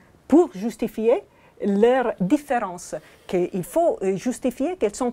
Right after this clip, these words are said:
très différentes pour des traites, euh, euh, qui sont physiques, qui sont, euh, moraux, euh, qui sont, euh, comportementales, qui sont différentes. Et finalement, peut-être que l'esclavage fait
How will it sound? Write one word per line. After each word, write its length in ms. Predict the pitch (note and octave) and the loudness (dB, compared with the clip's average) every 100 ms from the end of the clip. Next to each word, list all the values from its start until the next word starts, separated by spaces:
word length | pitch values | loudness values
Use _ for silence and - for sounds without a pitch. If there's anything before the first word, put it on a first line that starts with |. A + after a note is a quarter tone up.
| - | -6
très 300 | - D#4 E4+ | -8 -4 -2
différentes 720 | C#4+ C#4 D4+ C#4 D4 E4 B3 | -4 -6 -6 -4 -4 -4 -6
pour 200 | A3 G#3+ | -2 0
des 160 | A3+ A3 | 0 0
traites, 460 | - C4 D#4 - G3 - F#3 | -4 -8 -8 -6 -6 -4 -6
euh, 400 | F3+ F3 F3 F3+ - - - | -6 -6 -8 -10 -12 -12 -4
euh, 140 | F3+ - | -2 -2
qui 120 | F3 | -6
sont 360 | - - D#3+ D3+ | -6 -6 -6 -4
physiques, 600 | - A#3 D#4+ F4 - A3+ | -2 0 0 -2 -4 -6
qui 120 | - | -6
sont, 560 | - - F#3 F3+ F3 - | -10 -8 -4 -2 -2 -4
euh, 340 | F3+ F3 E3+ | -6 -4 -4
moraux, 500 | E3+ F#3+ A3+ C#4+ F#4+ - - - | -2 0 2 0 0 -6 -14 -6
euh, 160 | F#3 F3 | -4 -4
qui 220 | - F#3 | -6 -6
sont, 640 | - G3 F3+ F3+ F3 F3+ - | -4 -4 -2 0 0 -2 -4
euh, 340 | F3 E3+ F3 E3+ - - | -4 -4 -6 -8 -14 -2
comportementales, 960 | G#3+ F#3+ F#3 F#3+ G3 A3 - E4 F#4 - | 0 0 -4 -4 -4 -4 -2 -2 -2 -8
qui 120 | - | -14
sont 220 | - B3+ A#3 | -10 -8 -6
différentes. 600 | G#3+ - D#4+ E4 D#4+ - | -6 -2 -2 -2 -4 -6
Et 40 | - | -4
finalement, 400 | C4+ C#4 E4 F#4+ | -2 -2 -2 -2
peut-être 400 | C4+ C#4 D#4+ - | -2 0 -2 -2
que 80 | B3 | -2
l'esclavage 640 | A3 A3+ B3 A#3+ D#4 - | -2 -2 -2 -2 -4 -6
fait 280 | G#3+ B3 - | -6 -4 -4